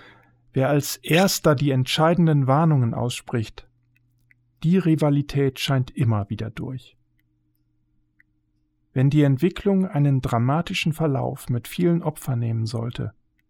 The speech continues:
dann kann man sich vorstellen, wie unerbittlich die öffentlichen Anklagen,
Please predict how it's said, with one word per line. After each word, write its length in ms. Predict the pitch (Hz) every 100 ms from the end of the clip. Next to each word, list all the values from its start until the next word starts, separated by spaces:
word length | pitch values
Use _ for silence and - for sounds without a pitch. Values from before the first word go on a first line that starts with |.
| _ _ _ _ _ _ _ -
dann 180 | 127
kann 140 | - 151
man 180 | 160 151
sich 280 | 143 131
vorstellen, 680 | - 170 160 - 135 127 123 - - _
wie 160 | 139 -
unerbittlich 800 | 175 180 170 147 151 147 135 -
die 120 | 135
öffentlichen 600 | 135 - 147 127 151 -
Anklagen, 680 | 131 127 - 104 107 107